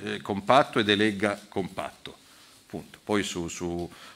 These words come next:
ho letto di rimpasti, la mia è una semplice riflessione, sarà il duemilaventidue, è, è giusto essere franchi con gli italiani, sarà un anno impegnativo,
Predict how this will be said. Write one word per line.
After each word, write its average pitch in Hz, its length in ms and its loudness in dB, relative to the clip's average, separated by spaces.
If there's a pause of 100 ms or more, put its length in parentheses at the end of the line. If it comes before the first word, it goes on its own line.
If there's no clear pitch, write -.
(100)
ho 92 40 4
letto 104 360 4
di 98 140 2
rimpasti, 101 640 4
la 95 100 4
mia 120 140 4
è - 20 4
una 101 140 2
semplice 107 440 0
riflessione, 101 500 0
sarà 120 260 6
il 107 100 4
duemilaventidue, 147 960 4
è, 107 160 -2
è 104 100 0
giusto 110 320 -2
essere 107 360 2
franchi 123 480 2
con 110 140 0
gli 98 60 0
italiani, 87 500 -2 (420)
sarà 117 360 6
un 127 140 6
anno 165 680 8 (880)
impegnativo, 107 800 0